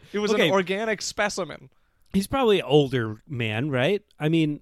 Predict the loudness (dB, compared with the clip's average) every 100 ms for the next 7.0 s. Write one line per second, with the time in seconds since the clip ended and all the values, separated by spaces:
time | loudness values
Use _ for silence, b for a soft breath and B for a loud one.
0 | -12 -4 -2 0 -2 -2 -4 -2 -4 -2
1 | -2 -4 -4 -6 -4 -8 -8 -10 -8 -8
2 | -10 _ -10 -8 -4 -4 -4 -6 -6 -8
3 | -10 -6 -6 -4 -4 -2 -2 -4 -4 -4
4 | -6 -8 -8 -10 -18 _ _ _ _ -12
5 | -6 -2 -2 -4 -4 -6 -10 -12 -4 0
6 | 2 0 -2 -2 0 0 0 0 -2 -4